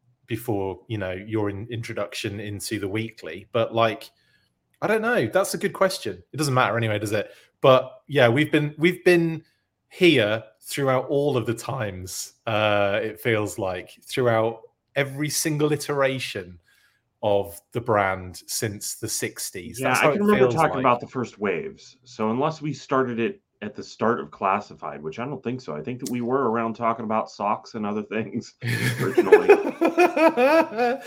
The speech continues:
Speaker 1: We did. We, the first one we did was Toy Fair, right? And I think that
Speaker 2: I
Speaker 1: was before
Speaker 2: don't remember.
Speaker 1: Classified because it was Gamerverse four-inch figures, like Ryu and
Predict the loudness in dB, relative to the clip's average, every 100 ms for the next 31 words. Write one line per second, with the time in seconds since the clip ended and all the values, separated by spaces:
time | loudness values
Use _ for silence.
0 | -12 -12 -14 4 6 6 6 6 6 -4
1 | -12 -16 -16 -18 0 0 4 2 6 6
2 | 6 4 -2 -4 -4 0 0 0 -4 -8
3 | -12 -2 -2 -2 -8 -12 -12 -14 _ _
4 | -8 -6 -6 -8 _ -4 -4 -6 -8 -4
5 | -4 -2 -2 -2 -4 -8 -2 -2 -2 -8
6 | -8 -6 -2 -2 -6 -6 -6 -6 -4 -4
7 | -4 -6 -2 -2 -2 -4 0 0 0 -2
8 | -8 -10 -6 -4 -2 -4 -8 -10 -8 -4
9 | -4 -4 -8 -4 -4 -2 2 2 2 -2
10 | -4 -4 -4 -6 -6 -4 -2 -4 -6 -12
11 | -16